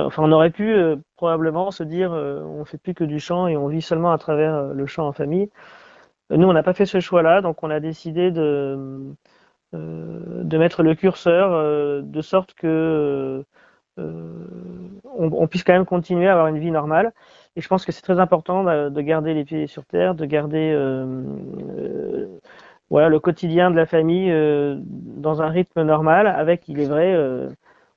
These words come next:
bon, euh, pas tout à fait normal, puisqu'on fait, euh, je pense, une vingtaine de concerts par an maintenant, et que, euh, à huit, c'est quand même une grosse organisation, mais, mais voilà, on, on, on est très prudent sur le fait de pas, euh, de pas aller dans l'excès.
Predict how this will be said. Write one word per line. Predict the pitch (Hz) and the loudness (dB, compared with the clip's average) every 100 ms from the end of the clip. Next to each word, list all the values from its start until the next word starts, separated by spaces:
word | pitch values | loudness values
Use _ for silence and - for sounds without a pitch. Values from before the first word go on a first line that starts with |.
| - | -6
bon, | 135 156 131 117 | -2 -2 -4 -8
euh, | 120 117 120 113 101 | -10 -8 -8 -8 -8
pas | 151 | -8
tout | 160 | -4
à | 160 | -4
fait | 156 | 0
normal, | 156 165 190 | 2 4 2
puisqu'on | 180 - 156 | 0 -8 -8
fait, | - 170 160 | 0 2 2
euh, | 147 143 151 156 _ - - _ | 2 -4 -8 -12 _ -20 -20 _
je | _ | _
pense, | - 156 - | -6 -4 -2
une | |
vingtaine | 143 156 170 160 | 0 2 2 0
de | |
concerts | 156 160 - 156 | -2 -4 -6 -4
par | 165 156 | 0 0
an | 170 | -2
maintenant, | 156 165 175 196 - - - _ | -4 -4 -6 -6 -16 -20 -20 _
et | 143 | -8
que, | 135 160 | 0 4
euh, | 156 151 143 139 135 135 139 | 6 6 4 2 -2 -4 -2
à | 143 | -2
huit, | 147 180 | 2 0
c'est | - - | -2 -4
quand | 151 | 0
même | 160 | 0
une | 151 | 0
grosse | 139 156 | -2 0
organisation, | 165 147 151 147 143 196 | 0 2 2 0 2 2
mais, | 202 165 151 | 4 6 6
mais | 151 | 4
voilà, | 165 185 175 | 4 4 4
on, | 147 143 143 147 _ - _ | 0 -6 -10 -10 _ -20 _
on, | 147 | -10
on | 151 151 151 160 | -6 -4 -2 -2
est | |
très | 165 202 | 0 -2
prudent | - 190 185 208 | 0 2 2 0
sur | - 165 | -2 -2
le | 160 | -2
fait | - 180 | 0 -2
de | 160 | -2
pas, | 175 170 170 | 0 0 2
euh, | 151 147 139 135 135 147 147 | 0 -2 -8 -10 -12 -12 -10
de | 147 | -10
pas | 151 160 | 0 2
aller | 160 170 | 4 4
dans | 156 | 2
l'excès. | 160 156 151 | -2 -4 -12